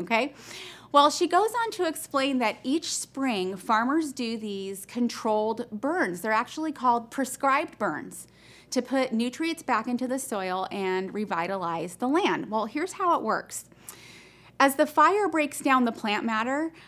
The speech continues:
um, it releases those nutrients back into the soil so that it can help promote, um, future plant growth, right? So burning is like a natural fertilizer for pasture land. And it works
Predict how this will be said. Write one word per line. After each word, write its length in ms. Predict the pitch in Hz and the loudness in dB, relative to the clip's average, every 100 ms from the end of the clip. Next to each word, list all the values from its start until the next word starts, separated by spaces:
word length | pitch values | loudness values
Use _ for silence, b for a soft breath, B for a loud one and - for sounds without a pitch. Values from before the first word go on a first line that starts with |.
| B | B
um, 160 | 240 247 | 2 4
it 140 | 262 | 2
releases 720 | 262 277 254 311 330 392 359 - | 2 0 0 0 2 0 0 2
those 320 | 254 269 233 | 2 2 2
nutrients 880 | 196 190 185 196 262 269 339 311 - | 0 0 -2 -4 -2 0 2 0 -2
back 320 | - 214 220 | 2 2 4
into 220 | 302 285 | 0 0
the 120 | 220 | -4
soil 560 | 220 - 294 311 208 202 | -4 -2 0 2 2 0
so 200 | 202 240 | 0 0
that 120 | 240 | 2
it 220 | 226 - | 0 0
can 140 | - 233 | -2 -2
help 280 | 202 - - | 0 -4 -2
promote, 520 | 277 220 202 214 214 214 | 0 2 2 -2 -4 -2
um, 320 | 196 196 196 | -2 -2 -6
future 500 | - 247 254 269 247 | -4 -2 -2 -2 -2
plant 340 | 247 349 349 | 0 0 2
growth, 300 | 208 156 180 | 2 0 0
right? 300 | - 233 320 | 2 2 0
So 160 | - 233 | 0 0
burning 380 | 226 247 294 302 | 0 2 2 2
is 180 | 269 240 | 2 4
like 320 | 233 226 - | 4 4 -2
a 220 | 220 214 | -4 -2
natural 600 | 214 202 196 196 214 202 | 0 0 0 0 -4 -4
fertilizer 720 | 202 190 175 170 170 170 160 160 | -4 -4 -2 0 0 0 -4 -4
for 160 | 180 | -6
pasture 420 | 170 170 165 - | -6 -6 -8 -8
land. 320 | 165 156 - - B B B B B B B | -6 -6 -8 -12 B B B B B B B
And 100 | 262 | 4
it 140 | 277 | 6
works 420 | 240 294 359 - | 2 0 0 -6